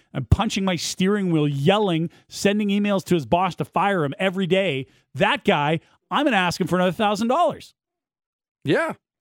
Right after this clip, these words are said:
Speaker 1: But then,
Speaker 2: <laughs>
Speaker 1: if I know I'm negotiating against Lewis Gross, not
Speaker 2: Mm-hmm.
Speaker 1: Patty Dumas, a very trustworthy, honest fellow, but a professional negotiator, an agent, someone looking to maximize value,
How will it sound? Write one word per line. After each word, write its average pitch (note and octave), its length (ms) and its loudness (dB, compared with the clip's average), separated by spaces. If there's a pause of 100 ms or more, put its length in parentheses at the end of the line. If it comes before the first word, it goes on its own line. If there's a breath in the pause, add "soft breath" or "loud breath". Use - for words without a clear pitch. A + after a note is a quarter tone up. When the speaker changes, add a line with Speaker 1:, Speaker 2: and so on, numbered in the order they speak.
Speaker 1:
But D3+ 160 0
then, F#3+ 400 2 (100)
Speaker 2:
<laughs> - 120 -10
Speaker 1:
if - 140 2
I E4 180 2
know C4+ 180 4
I'm F4+ 160 2
negotiating A3+ 540 2
against F#3+ 180 -2
Lewis F#3+ 280 2
Gross, G#3 460 0
not G#3+ 160 2
Speaker 2:
Mm-hmm. C3+ 100 -2
Speaker 1:
Patty G#3 180 0
Dumas, G3 420 2
a F3+ 40 -2
very F#3 200 -2
trustworthy, G#3 680 -2 (220 loud breath)
honest B3 460 0
fellow, D3 440 0 (1000)
but F3 240 4
a F3 240 2
professional F#3 640 -2
negotiator, E3 500 -2
an E3 120 -6 (100)
agent, A3+ 480 -2
someone G3 260 0
looking F#3 240 -2
to F3 140 -2
maximize F#3 880 -2
value, E3 500 0